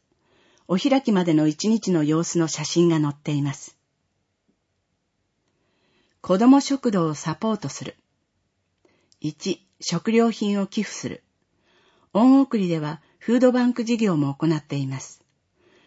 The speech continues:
フードバンクに集まった食料は各子ども食堂に配分されたり、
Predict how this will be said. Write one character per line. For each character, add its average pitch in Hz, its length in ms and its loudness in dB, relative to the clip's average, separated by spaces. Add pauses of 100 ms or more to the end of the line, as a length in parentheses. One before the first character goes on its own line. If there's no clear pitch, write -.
フ 247 200 2
ー - 20 0
ド 269 120 4
バ 277 120 2
ン 277 80 2
ク 240 100 -4
に 180 180 2
集 - 160 -6
ま 220 100 -2
っ 220 100 -6
た 165 80 -8
食 156 280 -6
料 170 200 -4
は 143 240 -10 (340)
各 - 260 -6
子 - 160 -4
ど 208 100 2
も 233 120 4
食 233 260 -4
堂 160 180 -2
に 147 120 -4
配 160 260 -4
分 185 180 0
さ 165 120 -8
れ 165 100 -6
た 156 140 -8
り、 139 220 -10